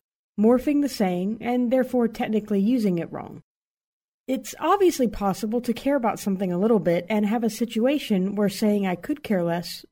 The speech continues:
would be accurate. But this isn't usually the case. So why do people tend to say this one wrong? We'll get to that in a moment, but first, let's explore its origin.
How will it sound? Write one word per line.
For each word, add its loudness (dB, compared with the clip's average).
would 0
be 2
accurate. -6
But 2
this 0
isn't 0
usually 2
the -4
case. -6
So 2
why 0
do -4
people -2
tend 0
to 0
say 0
this -2
one -2
wrong? -2
We'll 4
get 2
to 0
that 2
in -2
a 2
moment, 0
but -4
first, 0
let's -2
explore 0
its -4
origin. 0